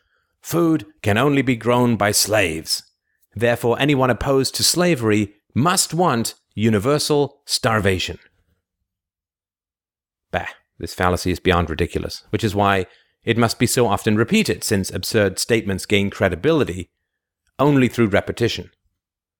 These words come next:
which is easy to see once we plug other arguments into the equation. Slaves are forced to work. In the past, slaves were not forced to work. Therefore, slavery exists because slaves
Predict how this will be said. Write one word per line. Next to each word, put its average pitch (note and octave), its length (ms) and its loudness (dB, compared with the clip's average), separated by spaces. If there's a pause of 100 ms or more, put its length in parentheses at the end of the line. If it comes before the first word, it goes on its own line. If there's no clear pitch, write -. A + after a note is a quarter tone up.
(320)
which D#3 180 0
is D3 140 2
easy D#3+ 260 2
to A#2 80 0
see G2 400 2
once A2 260 0
we A2+ 80 2
plug G2 320 0
other A#2+ 240 2
arguments F2+ 600 0 (100)
into F2 240 -10
the A2+ 100 0
equation. D3 500 0 (1300)
Slaves B2+ 720 2
are G#2 120 4
forced - 560 -2
to A#2+ 120 2
work. A#2 380 0 (840)
In F2 120 -4
the E2+ 60 -4
past, C#3 500 0 (360)
slaves E2+ 460 0
were D3+ 100 2
not F3+ 280 2 (200)
forced - 380 -2
to F#2+ 80 -2
work. F2 300 -2 (520)
Therefore, G#2+ 400 2
slavery A2 560 2
exists G2 640 -2 (200)
because G#2+ 280 0
slaves C3+ 560 2